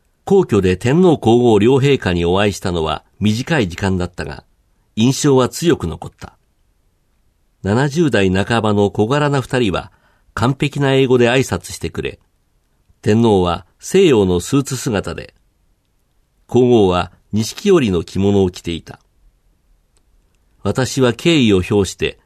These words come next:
深くお辞儀をした。あちこちに伝統的な和装飾が施された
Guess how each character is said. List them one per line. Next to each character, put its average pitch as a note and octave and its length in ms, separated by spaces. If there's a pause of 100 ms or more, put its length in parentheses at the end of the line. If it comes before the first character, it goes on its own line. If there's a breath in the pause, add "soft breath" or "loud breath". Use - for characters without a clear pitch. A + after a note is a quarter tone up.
(320)
深 - 300
く F#2 140
お F2 80
辞 D#2+ 140
儀 E2+ 160
を D#2+ 80
し - 80
た。 - 140 (1300)
あ - 80
ち - 120
こ E3+ 120
ち - 140
に F#2 160
伝 A#2+ 200
統 D#3 200
的 C3+ 200
な B2+ 120
和 A#2+ 160
装 E3+ 220
飾 G2 280
が D#2+ 120
施 G2+ 320
さ G2+ 100
れ D#2 140
た - 260